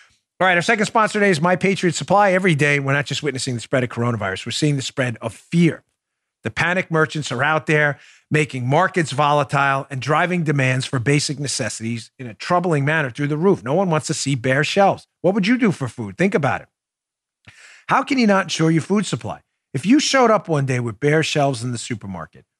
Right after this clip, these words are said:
what would you do? I'm, I'm a serious question. We insure everything in our lives that matters. We insure our health. You have dental insurance. People have car insurance. How can you not insure your food supply? It doesn't make any sense. People are self-quarantining right now. Some people don't even wanna go to the store. They don't wanna,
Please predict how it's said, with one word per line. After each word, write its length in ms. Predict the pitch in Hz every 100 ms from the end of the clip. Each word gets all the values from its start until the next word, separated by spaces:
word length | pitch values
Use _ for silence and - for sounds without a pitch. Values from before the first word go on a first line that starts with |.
| _
what 260 | - 165 220
would 180 | 208 160
you 80 | 165
do? 300 | 170 127 -
I'm, 180 | 147 185
I'm 100 | 185
a 40 |
serious 320 | 185 277 254 -
question. 480 | 220 208 - - _ _ _ _ -
We 140 | 185
insure 340 | 190 - 185 180
everything 440 | 165 208 202 214
in 80 | 190
our 120 | 147
lives 340 | 131 120 123
that 100 | 117
matters. 420 | 90 90 76 _ _
We 100 | 120
insure 220 | 113 120
our 100 | 90
health. 500 | - 143 151 - - _ _
You 60 | -
have 100 | - _
dental 400 | 135 156 165 151
insurance. 520 | 143 - 139 139 135
People 220 | - 131
have 140 | 101 -
car 300 | - 135 139
insurance. 260 | 135 143
How 140 | - 196
can 120 | 226
you 80 | 220
not 180 | 214
insure 280 | - - 202
your 80 | 196
food 240 | - 214
supply? 340 | - 160 131 - _ _ _ _ _ -
It 100 | 117
doesn't 240 | 185 175
make 200 | 165 147
any 140 | 127
sense. 340 | 117 - 73 - _ _ _ _ _ _ _ _
People 240 | 180 185 208
are 60 |
self-quarantining 720 | - 156 - 180 202 190 208 190
right 160 | 190
now. 80 | 185
Some 180 | - 180
people 240 | 196 175
don't 180 | 156 170
even 180 | 170 151
wanna 180 | 151 135
go 240 | 123 151
to 60 | 139
the 100 | 135
store. 340 | - 104 117
They 60 | 135
don't 140 | 151
wanna, 280 | 160 151